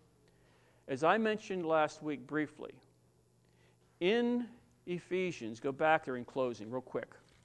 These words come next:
In Ephesians chapter one, verse seventeen,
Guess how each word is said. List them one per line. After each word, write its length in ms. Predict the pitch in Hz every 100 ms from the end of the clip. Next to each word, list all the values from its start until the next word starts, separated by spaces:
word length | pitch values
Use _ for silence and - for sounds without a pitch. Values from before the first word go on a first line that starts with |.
| _ _ _ _ _ -
In 100 | 160
Ephesians 680 | 208 208 - 208 185 185 175
chapter 440 | - 170 160 - 143
one, 320 | 131 135 107 - - - _ _ _ _ _ _ _
verse 300 | 120 151 160
seventeen, 600 | - 160 156 - 151 123